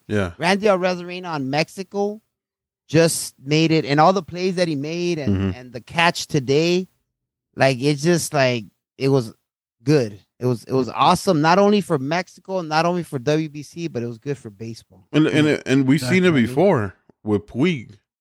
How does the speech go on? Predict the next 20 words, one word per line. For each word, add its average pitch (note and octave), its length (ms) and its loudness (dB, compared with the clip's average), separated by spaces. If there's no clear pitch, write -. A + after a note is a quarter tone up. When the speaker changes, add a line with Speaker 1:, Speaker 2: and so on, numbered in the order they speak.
Speaker 1:
<clears throat> - 600 -10
'cause A2 180 2
it C#3 80 6
Speaker 2:
Yeah. D#3 100 6
Speaker 1:
was, A2 120 0
it A#2+ 80 4
was C#3+ 140 4
well D3 160 4
documented B2 540 2
that G2 160 -4
Puig C3+ 500 0
lived G#2 200 2
in G2+ 120 4
Mexico G#2+ 480 2
Speaker 2:
Yeah. F#2+ 40 0
Speaker 1:
for G2+ 200 0
a - 20 2
long G2 180 2
time F#2+ 260 -4
too. B2+ 300 0